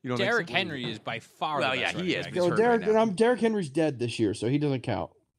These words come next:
Speaker 2: Derrick
Speaker 1: Uh,
Speaker 2: Henry, it's like he still the second. He
Speaker 1: Yeah.
Speaker 2: still has, like, the second most rushing yards,
Speaker 1: I
Speaker 2: even
Speaker 1: looked
Speaker 2: though he
Speaker 1: that
Speaker 2: hasn't
Speaker 1: up.
Speaker 2: played
Speaker 1: He
Speaker 2: in
Speaker 1: had a,
Speaker 2: six weeks.
Speaker 1: oh, he had, like, nine hundred and fifty yards in eight games.
Speaker 2: He was a mo-,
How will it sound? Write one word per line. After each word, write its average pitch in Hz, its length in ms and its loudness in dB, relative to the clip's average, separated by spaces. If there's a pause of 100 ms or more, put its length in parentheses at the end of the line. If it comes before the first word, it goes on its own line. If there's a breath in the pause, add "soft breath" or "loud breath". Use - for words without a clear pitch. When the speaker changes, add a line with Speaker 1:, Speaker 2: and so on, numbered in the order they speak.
(140)
Speaker 2:
Derrick 294 240 2
Speaker 1:
Uh, 277 60 0
Speaker 2:
Henry, 247 300 0
it's 190 180 -2
like 196 240 -2
he 220 140 -6
still 254 380 0
the 175 120 -6
second. 175 400 -4
He 151 140 -8
Speaker 1:
Yeah. 165 60 -2
Speaker 2:
still 170 140 8
has, 175 100 2
like, 175 100 -4
the 151 80 -6
second 170 320 0
most 156 200 -2
rushing 147 300 0
yards, 123 140 2
Speaker 1:
I - 60 6
Speaker 2:
even 135 120 -2
Speaker 1:
looked - 20 0
Speaker 2:
though 143 60 2
he 139 60 4
Speaker 1:
that - 60 6
Speaker 2:
hasn't 120 160 0
Speaker 1:
up. - 20 -14
Speaker 2:
played 135 160 -2
Speaker 1:
He 294 60 4
Speaker 2:
in 330 40 6
Speaker 1:
had 285 80 4
a, 208 60 0
Speaker 2:
six 120 180 -4
weeks. 113 180 -10
Speaker 1:
oh, 196 160 -4
he 202 120 -8
had, 226 80 -4
like, - 220 -6
nine 151 340 -4
hundred 170 240 2
and 147 100 -4
fifty 151 320 -4
yards 127 420 0
in 104 160 -12
eight 123 220 -6
games. 104 400 -8 (160)
Speaker 2:
He - 240 -16
was 165 240 -10
a 156 100 -2
mo-, 135 500 -4